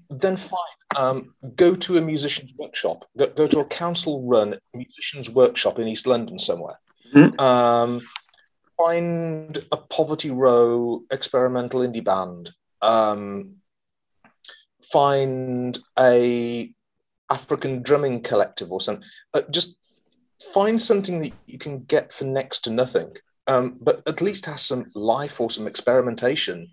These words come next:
Speaker 2: Mm.
Speaker 1: or, or something to it, um, instead of something that it,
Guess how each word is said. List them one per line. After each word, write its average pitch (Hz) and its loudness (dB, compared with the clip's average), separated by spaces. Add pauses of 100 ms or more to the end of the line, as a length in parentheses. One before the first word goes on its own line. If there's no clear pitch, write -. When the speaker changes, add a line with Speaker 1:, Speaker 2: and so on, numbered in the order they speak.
(140)
Speaker 2:
Mm. 135 -20
Speaker 1:
or, 110 2
or 120 -2
something 160 -2
to 82 -4
it, - -10 (580)
um, 123 -4 (520)
instead 143 -2
of 147 0
something 151 -2
that - -12 (300)
it, - -6